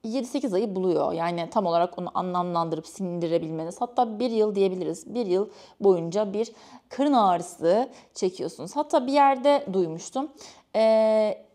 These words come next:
birinci yaş, bebeğin birinci yaş doğum günü aslında annenin doğum günü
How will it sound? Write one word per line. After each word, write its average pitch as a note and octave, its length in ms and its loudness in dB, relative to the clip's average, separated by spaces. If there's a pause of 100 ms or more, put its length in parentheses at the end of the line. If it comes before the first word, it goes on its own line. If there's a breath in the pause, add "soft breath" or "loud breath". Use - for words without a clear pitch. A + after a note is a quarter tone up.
(180)
birinci B3+ 420 0
yaş, G3+ 260 4
bebeğin G#3+ 320 2
birinci A3 300 0
yaş G#3+ 300 4
doğum E3 280 0
günü G3+ 340 -2
aslında G#3+ 500 -4
annenin F#3+ 600 0 (100)
doğum D#3+ 380 -2
günü D#3+ 240 -6